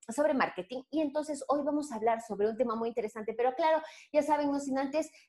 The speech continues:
este, dedicar el podcast, voy a dedicar el podcast a todas aquellas personas que están pensando en lanzar un nuevo producto o un nuevo servicio, ¿no es cierto? Y hoy les va a venir súper bien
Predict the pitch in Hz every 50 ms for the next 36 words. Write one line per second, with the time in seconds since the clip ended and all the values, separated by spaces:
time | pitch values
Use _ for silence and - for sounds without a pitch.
0 | _ - 247 240 240 - - - - 220 302 381 392 392 392 - 302 285 277 226
1 | - - - - 208 - 208 175 175 233 311 330 294 247 214 196 185 - 202 202
2 | 190 185 190 - 175 170 - - 208 202 _ - 220 - 311 320 311 294 277 269
3 | 269 294 294 285 285 254 233 214 240 240 254 262 254 - - 233 - - - 262
4 | 269 285 285 - - _ _ _ - 285 269 269 - 277 254 254 233 262 - -
5 | 254 262 254 254 247 214 220 214 196 190 190 190 - 240 240 233 233 220 208 202
6 | 185 202 190 - 180 175 175 202 226 220 - - 202 - - - 175 170 175 175
7 | 185 202 214 208 196 - - 156 151 175 196 175 - 220 220 220 - - _ _
8 | _ 156 - 170 170 175 - 240 208 - 262 240 285 302 320 302 285 277 247 247
9 | 240 226 226 240 254 247 - - - 302 285 262 285 254 226 196 208 226 226 233
10 | 254